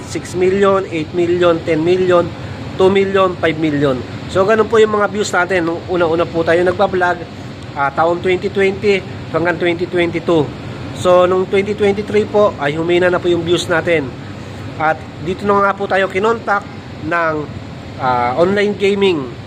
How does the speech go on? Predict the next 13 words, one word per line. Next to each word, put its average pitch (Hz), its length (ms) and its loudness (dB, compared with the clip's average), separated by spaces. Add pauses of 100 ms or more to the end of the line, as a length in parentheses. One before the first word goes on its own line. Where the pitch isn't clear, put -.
(280)
In-email 185 480 2
po 190 160 -2
tayo, 190 400 2
minessage. 175 880 0 (480)
Ah, 156 80 2
ito 165 160 0
po 202 160 2
yung 185 320 4 (320)
Bet 202 240 -2 (160)
Visa, 160 480 -2 (240)
kung 147 160 -6
tawagin 156 400 2
nila. 139 240 0